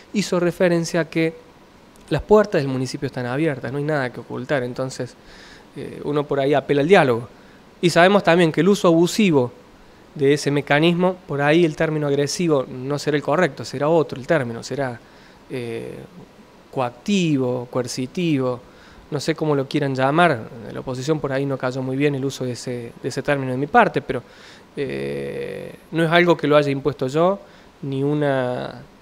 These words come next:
apreciación azarosa de mi parte, es algo que también lo he escuchado en otros tiempos. Entonces, eh,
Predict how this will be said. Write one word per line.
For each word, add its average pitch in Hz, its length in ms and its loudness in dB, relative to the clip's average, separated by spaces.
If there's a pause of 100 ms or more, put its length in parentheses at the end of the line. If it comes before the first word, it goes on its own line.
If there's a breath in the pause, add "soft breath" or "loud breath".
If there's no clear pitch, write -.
(120)
apreciación 143 560 -2
azarosa 139 400 -2
de 127 40 -2
mi 135 100 -4
parte, 147 340 -2
es 117 40 -8
algo 151 240 0
que 143 80 -6
también 139 260 -4
lo 143 60 2
he 135 40 -4
escuchado 143 480 -2 (340 loud breath)
en 123 100 -8
otros 123 280 -4
tiempos. 117 440 0
Entonces, 147 640 -2 (440 loud breath)
eh, 135 640 2